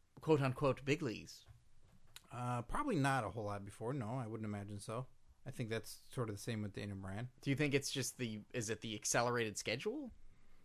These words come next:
Speaker 2: Yeah. I mean, and it's just, you know, you're dealing with the impact of a Kevin Owens.
Speaker 1: Yeah, but they'd wrestled before.
Speaker 2: You're right. What's going on here?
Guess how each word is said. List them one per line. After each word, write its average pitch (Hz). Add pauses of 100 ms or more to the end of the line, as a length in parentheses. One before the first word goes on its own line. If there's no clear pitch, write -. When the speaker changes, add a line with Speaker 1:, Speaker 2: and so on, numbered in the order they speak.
(760)
Speaker 2:
Yeah. 185 (200)
I 127
mean, 131
and 117 (100)
it's -
just, -
you 123
know, 123 (400)
you're 107
dealing 120
with 123
the 131
impact 143
of 117
a 107
Kevin 123
Owens. 160 (520)
Speaker 1:
Yeah, 196 (160)
but 156
they'd 196
wrestled 247
before. 104 (1200)
Speaker 2:
You're 104
right. 202 (1200)
What's -
going 277
on 294
here? 139